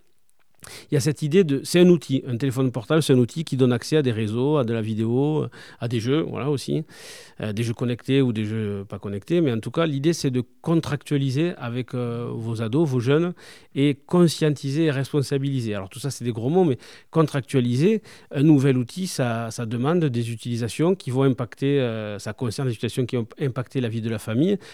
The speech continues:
Qu'est-ce qui est important pour vous ? Est-ce qu'il y a des périodes où il y a un temps d'écran limité ou illimité ? Est-ce qu'il y a des moments du week-end ou de la semaine où c'est autorisé, pas autorisé ? Et puis encore une fois, je pense que il y a des jeux ou des moments où on est connecté avec d'autres, où ils en ont besoin.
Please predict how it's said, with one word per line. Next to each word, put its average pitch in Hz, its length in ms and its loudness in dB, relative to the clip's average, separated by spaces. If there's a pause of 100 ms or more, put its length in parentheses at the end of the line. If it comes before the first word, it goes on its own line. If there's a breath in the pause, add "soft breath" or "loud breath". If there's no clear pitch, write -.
(140 loud breath)
Qu'est-ce 160 180 0
qui - 100 -2
est 131 40 4
important 120 420 -2
pour 113 160 -6
vous ? 185 240 2
Est-ce 175 100 0
qu'il - 120 -4
y 123 40 2
a 117 40 -2
des 123 180 0
périodes 143 560 2
où 139 80 0
il 131 80 2
y 123 40 6
a 123 40 4
un 123 80 2
temps 135 160 2
d'écran 135 360 2
limité 123 640 2
ou 147 160 0
illimité ? 131 640 4 (380 loud breath)
Est-ce 127 140 -2
qu'il - 100 -4
y - 20 2
a 120 40 2
des 120 100 0
moments 139 320 6
du 143 140 4
week-end 156 460 2
ou 139 100 2
de 120 80 -2
la 120 120 -2
semaine 131 340 2
où 123 40 4
c'est 120 120 -4
autorisé, 120 480 0
pas 113 140 -4
autorisé ? 117 560 -2 (440 loud breath)
Et 120 60 -6
puis 131 120 0
encore 139 280 2
une 151 80 2
fois, 185 180 0
je 147 80 -4
pense 156 240 -2
que 123 260 -4 (800)
il 123 100 -10
y 120 80 0
a 131 80 2
des 135 180 4
jeux 165 280 6
ou 135 180 4
des 127 120 4
moments 143 320 4
où 139 240 4
on 120 100 2
est 117 60 2
connecté 131 420 0
avec 113 220 -2
d'autres, 170 260 0
où 151 220 2
ils 135 100 4
en 139 60 6
ont 135 80 6
besoin. 170 320 2